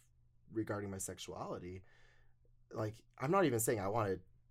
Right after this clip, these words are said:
do gay things. I just want to accept that that exists and that it's okay and that I can still be a good Mormon and marry a woman.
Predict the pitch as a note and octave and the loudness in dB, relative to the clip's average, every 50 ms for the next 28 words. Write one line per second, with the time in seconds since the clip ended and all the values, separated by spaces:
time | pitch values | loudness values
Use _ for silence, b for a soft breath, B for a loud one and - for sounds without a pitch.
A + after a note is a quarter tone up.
0 | - - - - - G#2+ G#2+ - - C3 D3 D3+ C#3 - C#3+ A#2 G#2 F#2+ - F3 | -20 -20 -20 -20 -20 -18 -10 -2 4 6 6 8 8 8 8 6 6 6 6 6
1 | G#3+ G3+ C#3 A2 B2 C#3 E3 E3+ D3+ - E3 C#3+ B2+ - - - B2 G#2+ - - | 6 8 6 6 6 4 4 4 4 6 6 6 6 6 4 4 4 4 4 2
2 | - - - - - - - - G2 - - G#2+ G#2+ G2+ F#2 F2 F2+ B2 C#3+ C#3 | 2 2 2 2 0 -4 -8 -8 -6 -2 0 0 0 0 -2 -2 2 4 4 4
3 | A#2 - - - - - G2+ F#2+ G2 F#2 F#2 - - F2+ F2+ - C3+ B2+ B2 A2 | 4 2 0 0 0 0 2 0 0 -2 -4 -4 -4 -6 -2 0 2 4 4 4
4 | G2 F#2+ F#2+ F2 F#2 F#2 - F#2 F2 - - G#2+ G2+ F#2+ F2+ G2 F#2 F2 F2 F2 | 4 2 0 -2 -4 -4 -6 -2 -4 -2 0 0 -2 -2 -2 -4 -4 -2 -2 -2
5 | - G2 F#2 F#2 F#2+ G2 F#2+ F#2 F#2 E2+ E2+ F2 E2+ F2 E2+ D#2+ D2+ D2+ E2 G2 | -2 -2 -2 0 -2 -2 -2 -2 -4 -6 -6 -6 -6 -6 -6 -8 -8 -8 -8 -8
6 | G#2 E2+ C#2 D2+ | -8 -8 -8 -12